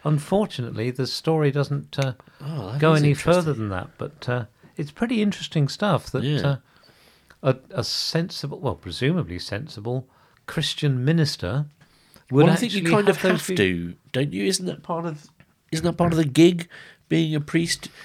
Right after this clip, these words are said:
Speaker 2: if you believe in God, you have to believe in the devil.
Speaker 1: Yes, because
Speaker 2: Yeah.
Speaker 1: that's, that's at the top of this, uh, episode. We spoke about the devil and all his works.
Speaker 2: Yeah,
Speaker 1: Or
Speaker 2: exactly.
Speaker 1: if, if we didn't, we should have. Um,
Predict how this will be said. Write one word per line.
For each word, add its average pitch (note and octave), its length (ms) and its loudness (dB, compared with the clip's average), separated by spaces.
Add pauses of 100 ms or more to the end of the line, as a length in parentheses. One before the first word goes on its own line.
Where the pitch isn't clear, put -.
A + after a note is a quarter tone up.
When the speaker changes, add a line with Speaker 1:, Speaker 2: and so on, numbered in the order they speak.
(100)
Speaker 2:
if - 160 -2
you D3+ 80 4
believe C#3 280 4
in C#3+ 80 0
God, C#3 200 2
you C3 100 -2
have C3+ 180 -4
to - 80 -18
believe C3+ 220 -4
in B2+ 100 -8
the B2+ 60 -8
devil. C#3 420 -6
Speaker 1:
Yes, G3 500 -4 (220)
because C3 300 2
Speaker 2:
Yeah. A2 120 0
Speaker 1:
that's, D#3+ 220 -4
that's - 400 -4
at D3+ 160 -8
the C3 80 0
top F3 240 -2
of E3 100 -2
this, A2 340 -4
uh, G2 140 -2 (320)
episode. A#2 460 -6
We B2 100 -6
spoke C3 300 -2
about B2+ 260 -2
the A#2 80 -4
devil C3 340 -2
and C3 100 -2
all C3+ 160 -2
his C#3+ 200 0
works. F3+ 240 -2
Speaker 2:
Yeah, D3+ 180 2 (220)
Speaker 1:
Or A#2+ 120 0
Speaker 2:
exactly. F2+ 160 -4
Speaker 1:
if, E2+ 180 -6
if - 180 -10
we G#2 80 -4
didn't, G#2+ 280 -2
we F#2 100 -2
should - 300 -4
have. E2 280 -8 (500)
Um, A#2+ 360 0